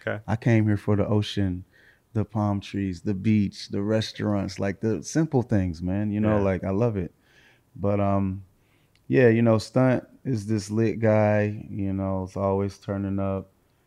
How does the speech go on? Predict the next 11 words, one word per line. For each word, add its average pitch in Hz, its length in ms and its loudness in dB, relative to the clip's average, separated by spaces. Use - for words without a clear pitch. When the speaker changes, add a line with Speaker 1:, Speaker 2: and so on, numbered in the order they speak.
Speaker 2:
parties, 98 1500 -2
clubs, 95 1300 -4
events, 98 960 0
podcasts, 98 920 2
all 101 220 2
this 95 160 -2
craziness. 98 680 0
And 92 160 -2
Ryan 95 400 0
is, 90 160 -4
like, 90 240 -2